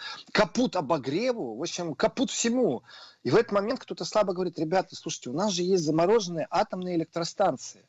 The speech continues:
Мы же можем их разморозить. Кстати, у нас же есть у самих шахты». У нас просто программа была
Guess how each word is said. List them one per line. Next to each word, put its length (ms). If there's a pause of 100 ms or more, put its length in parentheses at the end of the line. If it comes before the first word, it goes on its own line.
(400)
Мы 140
же 120
можем 320
их 120
разморозить. 580
Кстати, 500
у 20
нас 180
же 80
есть 200
у 40
самих 320
шахты». 640 (680)
У 40
нас 160
просто 240
программа 460
была 320